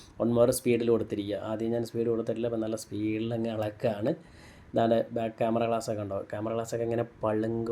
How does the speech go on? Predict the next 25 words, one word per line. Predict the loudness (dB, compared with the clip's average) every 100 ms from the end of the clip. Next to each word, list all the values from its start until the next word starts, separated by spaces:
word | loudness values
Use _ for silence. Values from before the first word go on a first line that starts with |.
| -2
പോലെ | -2 -4
ഇരിപ്പുണ്ട്. | -6 -8 -8 2
അപ്പോൾ | 6 8
ഞാൻ | 8 10 10 10
പറയുന്നത് | 6 6 4
പറഞ്ഞാൽ | 4 4 2 4
നിങ്ങൾ, | 4 4 4 0 -14 -20 -12 2
ഏ, | 4 6 4 2
ഇപ്പോൾ | 6 10
ഇത് | 10 8 6
ഈ | 4
വീഡിയോ | 10 10 10
കാണുന്നത് | 6 6 6 6 4 0 0
ഒരു | 2 2 2
സർവീസ് | 2 4 2 0 -4 -14 0 2
ചെയ്യുന്ന | 4 2 2 0 -2 -6 -4 -2
മച്ചാനല്ല, | -2 -2 0 0 0 0 0 -2
അല്ല | -2 0 0 0
ഒരു | 0 0
നോ-, | 0 -2 -8 -20 -16 0
നിങ്ങളുടെ, | 6 8 8 8
ഏ, | 8 8 6 6 6
സർവീസർ | 6 6 8 8
അല്ല | 8 6
എന്നുണ്ടെന്നുണ്ടെങ്കിൽ | 6 6 4 4 2 0